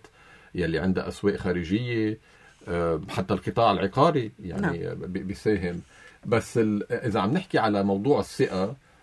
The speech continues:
Speaker 1: أكيد كله بده يتأجل لما يقول يتج-، لما يقول يتجمد، في حال سيناريو تاني وت-، و-، وطولت الحرب ل-، لعدة أسابيع. يعني فيك تقولي السياحة بتتحول إلى سياحة داخلية،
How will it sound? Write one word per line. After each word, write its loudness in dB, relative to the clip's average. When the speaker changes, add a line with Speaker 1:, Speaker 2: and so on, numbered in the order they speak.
Speaker 1:
أكيد -2
كله 4
بده 6
يتأجل 6
لما 4
يقول 0
يتج-، -2
لما 4
يقول 2
يتجمد، 2
في 6
حال 2
سيناريو 2
تاني 2
وت-، -4
و-، -6
وطولت -2
الحرب -2
ل-، -4
لعدة -2
أسابيع. -2
يعني 2
فيك 2
تقولي 4
السياحة 2
بتتحول 4
إلى 0
سياحة 0
داخلية، -2